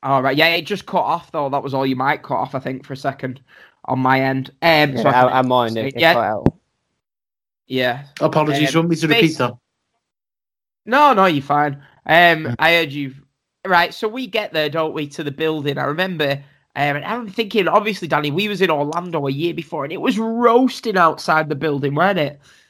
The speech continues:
Speaker 3: Yes.
Speaker 1: It was, like, literally boiling. We get there. I think you went, did you collect your ticket from Will Cole? Oh, no, that was me, weren't it? And you went into the shop.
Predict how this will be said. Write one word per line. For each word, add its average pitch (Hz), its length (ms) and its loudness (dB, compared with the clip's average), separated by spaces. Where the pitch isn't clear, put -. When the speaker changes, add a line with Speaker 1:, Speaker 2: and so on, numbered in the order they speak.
Speaker 3:
Yes. - 520 2
Speaker 1:
It 185 120 2
was, 165 180 0
like, 170 400 2
literally 170 1000 0
boiling. 139 800 0
We 160 160 0
get 208 260 2
there. 165 120 6
I 156 60 0
think 214 220 -6
you 208 140 -6
went, 190 200 -4
did 214 160 -8
you 254 120 -2
collect 240 260 -6
your 196 100 -12
ticket 220 320 -8
from 196 160 -6
Will 202 220 -2
Cole? 160 380 2
Oh, 170 120 6
no, 165 140 0
that 156 140 0
was 135 160 -8
me, 147 200 -2
weren't 143 260 0
it? - 200 -8
And 147 140 2
you 170 100 8
went 160 140 4
into 143 200 0
the - 100 6
shop. - 280 -4